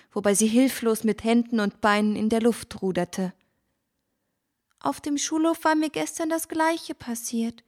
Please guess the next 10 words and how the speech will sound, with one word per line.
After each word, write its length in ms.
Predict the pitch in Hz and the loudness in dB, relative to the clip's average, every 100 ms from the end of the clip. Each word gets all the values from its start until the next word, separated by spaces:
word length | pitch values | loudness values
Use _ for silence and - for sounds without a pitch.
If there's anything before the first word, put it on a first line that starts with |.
| _ _ _ _ _ _ | _ _ _ _ _ _
Und 220 | - 339 - | -4 -2 2
alle 160 | 381 403 381 | 2 2 2
haben 180 | 381 359 | 0 -2
mich 240 | 359 - | -4 -4
ausgelacht. 960 | 359 381 - 302 247 233 233 - - _ _ _ _ _ _ _ - | -4 -4 -4 -2 0 0 -6 -18 -20 _ _ _ _ _ _ _ -10
Mir 120 | 349 | -6
passieren 420 | 349 359 381 381 - | -2 -2 0 -2 -2
immer 320 | 415 381 294 | 0 2 2
solche 400 | 262 240 - 240 | 2 0 -4 -8
Dinge“, 480 | 240 226 214 208 | -4 -2 -2 -6